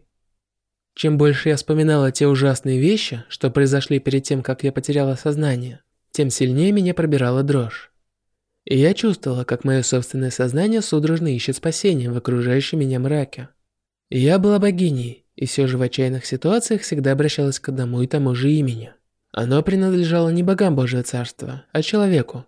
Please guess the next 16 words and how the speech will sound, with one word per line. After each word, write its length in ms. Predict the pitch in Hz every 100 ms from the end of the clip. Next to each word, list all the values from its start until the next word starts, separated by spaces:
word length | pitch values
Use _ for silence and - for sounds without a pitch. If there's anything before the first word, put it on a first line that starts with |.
| -
которого 480 | 127 120 123 156 170
я 160 | 180
любила 360 | 180 175 180 175
своей 260 | - 147 135
смертной 500 | - 127 131 143 127
жизнью. 480 | 127 123 120 120 - _ _ _ _ _ _ _ _ -
"Помоги 500 | 147 151 151 147 160
мне, 400 | 143 131 120 120 _ _ _ _
Сэя!" 800 | - - 185 175 160 143 127 - _ _ _ _ _ _ _ _
Лишь 380 | - 131 175 -
его 160 | 190 180
имя 480 | 180 185 160 123 -
билось 400 | 131 143 139 -
в 20 |
моём 300 | 139 139 170
сердце. 640 | 165 - 139 131 - 135